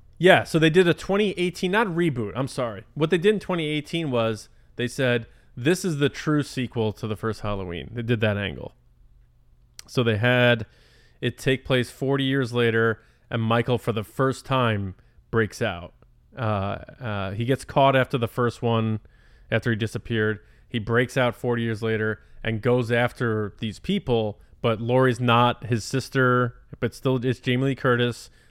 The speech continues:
All the other movies that happened before that are in a different, you know, timeline or multiverse or whatever. And they, I really liked the twenty eighteen one 'cause it,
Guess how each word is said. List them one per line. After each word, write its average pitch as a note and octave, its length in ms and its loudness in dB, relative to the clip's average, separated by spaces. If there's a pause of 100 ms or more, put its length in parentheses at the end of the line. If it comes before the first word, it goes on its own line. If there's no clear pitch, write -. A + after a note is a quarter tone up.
(100)
All C3 140 6
the C#3+ 120 8
other C#3+ 140 6
movies C#3 280 4
that B2+ 120 6
happened B2 280 4
before B2+ 280 2
that A#2+ 280 6
are G#2+ 180 2
in G#2+ 60 2
a G#2+ 60 0
different, A#2+ 440 2 (580)
you A#2 80 -4
know, G2+ 260 -4
timeline A#2+ 840 0
or G#2 420 -4
multiverse A2 720 -6
or G#2+ 40 -10
whatever. G#2+ 340 -6 (800)
And A#2+ 100 -4
they, G#2+ 160 -6 (180)
I C#3 120 6
really G3 320 4
liked C3 340 2
the B2 100 -4
twenty A2+ 240 -4
eighteen A2+ 260 -6
one A2 100 -4
'cause G#2+ 100 -12
it, A2 140 -4